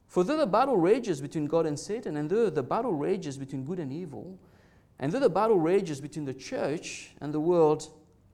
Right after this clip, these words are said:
God has revealed to us in his word and by his Spirit that in the end,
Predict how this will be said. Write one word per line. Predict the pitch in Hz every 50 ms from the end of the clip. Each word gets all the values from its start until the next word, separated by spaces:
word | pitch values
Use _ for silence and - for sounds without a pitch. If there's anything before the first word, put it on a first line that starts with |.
| _ -
God | - 151 156 160 165
has | 156 156 147 131 127
revealed | 143 135 123 139 151 160 165
to | - 180 156 139
us | 131 131 - - -
in | 190 196 185
his | 190 196 190 170 156
word | 127 123 123
and | 131 123 127
by | 143 165 185 190 185
his | 180 185 170 -
Spirit | - - - - 196 160 135 139 135 - - - - - _ _ _ _
that | - 160 180
in | 247 285 294
the | 285 269 247 254
end, | 262 254 226 175 135 120 113 - - -